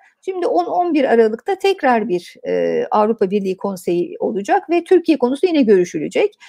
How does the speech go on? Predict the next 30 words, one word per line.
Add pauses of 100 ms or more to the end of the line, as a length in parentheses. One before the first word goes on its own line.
(240)
Daha (160)
önce
zaten
bir
Ekim, (100)
e,
deki
kararda
aslında
böyle
bir, (280)
e,
şey
de
vardı.
Yani
hem
bir
Türkiye'ye
bir,
e,
teklif
vardı. (340)
Fakat
eğer
bu
teklif
unsurun,
e, (300)
unsuru